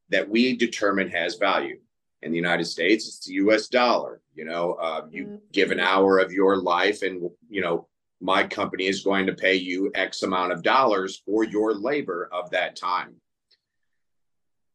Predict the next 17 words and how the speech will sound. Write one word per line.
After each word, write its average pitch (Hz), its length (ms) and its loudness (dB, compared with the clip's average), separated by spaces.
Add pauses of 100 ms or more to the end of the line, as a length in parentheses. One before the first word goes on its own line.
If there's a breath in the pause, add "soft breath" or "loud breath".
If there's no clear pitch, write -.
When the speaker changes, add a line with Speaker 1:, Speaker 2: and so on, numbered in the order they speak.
Speaker 1:
That 90 220 4
money 139 380 4
that 92 220 0
we 87 160 -2
have 80 480 -4
is 98 260 2
what 107 200 2
we 101 200 2 (120)
all 139 360 6
have 131 220 0
agreed 117 640 -4
upon 80 720 -6
as 85 500 2
something 127 520 4
that 92 140 4
has 101 260 0
value. 78 400 0